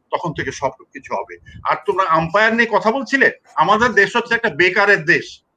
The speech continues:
এখানে কোনো লোক কিছু করতে পারছে না, চাকরি নাই, বাকরি নাই, ব্যবসা নাই, বাণিজ্য নাই, টাকা পয়সা নাই, পুঁজি নাই। কিছু কিছু ছেলে পেলে তারা কিছু লেখাপড়া করেছে, কিছু খেলাধুলার সাথে সম্পৃক্ত হয়েছে, খুব যোগ্যতা আছে, তাও আমি বলবো না। I beg to be excused,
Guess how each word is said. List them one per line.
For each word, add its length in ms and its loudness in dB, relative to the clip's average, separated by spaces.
এখানে 340 0
কোনো 260 -2
লোক 220 2
কিছু 200 -8
করতে 280 -6
পারছে 320 -4
না, 100 -4
চাকরি 380 -2
নাই, 260 2
বাকরি 360 0
নাই, 200 2
ব্যবসা 360 0
নাই, 160 2
বাণিজ্য 360 -4
নাই, 160 0
টাকা 280 0
পয়সা 280 -2
নাই, 140 0
পুঁজি 380 -4
নাই। 160 -4
কিছু 260 -2
কিছু 280 -4
ছেলে 240 4
পেলে 260 4
তারা 240 2
কিছু 240 -4
লেখাপড়া 440 2
করেছে, 340 -6
কিছু 240 -14
খেলাধুলার 440 -2
সাথে 260 -16
সম্পৃক্ত 460 -6
হয়েছে, 400 0
খুব 260 0
যোগ্যতা 420 4
আছে, 220 2
তাও 260 4
আমি 120 2
বলবো 340 2
না। 80 0
I 160 4
beg 200 4
to 160 -12
be 80 4
excused, 500 0